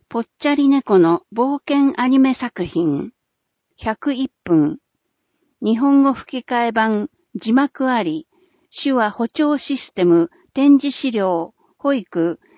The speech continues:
生後六ヶ月以上の未就学児、先着五人、あり、いずれも八月十四日までに要予約。日時など、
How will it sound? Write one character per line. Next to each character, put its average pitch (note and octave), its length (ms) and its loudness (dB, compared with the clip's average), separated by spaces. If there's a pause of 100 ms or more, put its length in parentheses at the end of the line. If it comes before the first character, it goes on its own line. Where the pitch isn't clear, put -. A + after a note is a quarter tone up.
(140)
生 B3 340 -2
後 A#3 160 -2
六 A3 200 -4
ヶ C#4+ 160 -4
月 C#4+ 280 -4
以 C#4 140 -2
上 A3 260 -2
の F#3 300 0 (220)
未 A3+ 340 -2
就 C#4+ 160 0
学 B3 320 -6
児、 E3 340 -6 (300)
先 C4+ 320 2
着 B3+ 360 -4
五 G3 180 -2
人、 G#3+ 320 2 (340)
あ G3+ 140 -2
り、 D#3+ 240 -8 (600)
い G#3+ 120 -6
ず A#3+ 100 -6
れ A#3 140 2
も A3+ 120 0
八 A3+ 300 0
月 C#4+ 240 2
十 C#4 260 -2
四 G#3+ 300 -2
日 C4+ 140 -2
ま C4+ 120 2
で G3+ 140 -2
に E3+ 300 2
要 A#3+ 320 -2
予 C#3+ 160 -4
約。 D#3+ 580 -8 (1040)
日 C4 320 0
時 D#3+ 200 0
な F3 140 2
ど、 D#3+ 280 -6